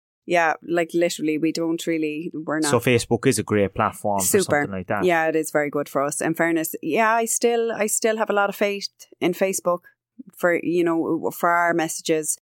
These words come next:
Speaker 2: And when you create the content, are you just putting up pictures? Are you talking to camera? Like, I, s-, straight away, I can kinda see that you,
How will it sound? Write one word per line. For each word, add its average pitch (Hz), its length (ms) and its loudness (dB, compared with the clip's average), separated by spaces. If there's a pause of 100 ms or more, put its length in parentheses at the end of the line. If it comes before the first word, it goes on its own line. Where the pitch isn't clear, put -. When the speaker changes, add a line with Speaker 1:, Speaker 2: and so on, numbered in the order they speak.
(340)
Speaker 2:
And 139 140 2
when 156 100 4
you 160 140 2
create 156 420 2 (320)
the - 60 -10
content, 127 640 0 (240)
are 127 180 2
you 127 320 0
just - 320 0
putting 156 220 -2
up 131 220 2
pictures? 156 720 0 (480)
Are 127 180 4
you 123 180 2
talking 131 460 0
to - 80 -2
camera? 139 720 0 (280)
Like, 127 200 2 (500)
I, 120 160 2
s-, - 160 -6 (100)
straight 135 240 2
away, 139 180 4
I 147 40 6
can 156 160 2
kinda 160 220 4
see 165 140 4
that 139 160 4
you, 170 280 2